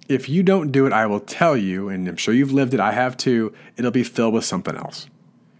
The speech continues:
And typically, it's nothing that's really worth doing. But it does fill up time.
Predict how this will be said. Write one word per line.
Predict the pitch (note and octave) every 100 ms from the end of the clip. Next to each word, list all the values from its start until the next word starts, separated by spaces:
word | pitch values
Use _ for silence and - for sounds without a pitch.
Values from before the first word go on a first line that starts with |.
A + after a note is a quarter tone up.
| _
And | - G2 -
typically, | E3 C#3+ - G#2 G2
it's | F#2 -
nothing | F2+ F#2+ G2+ G#2+ A2+ G2
that's | F2 -
really | G2+ F#2+
worth | F2 - -
doing. | - D2 B1 - _ _ _ -
But | F#2+
it | E2+
does | E2 G#2+ -
fill | C#3
up | C#3 -
time. | E3 E3 B2+ A#2+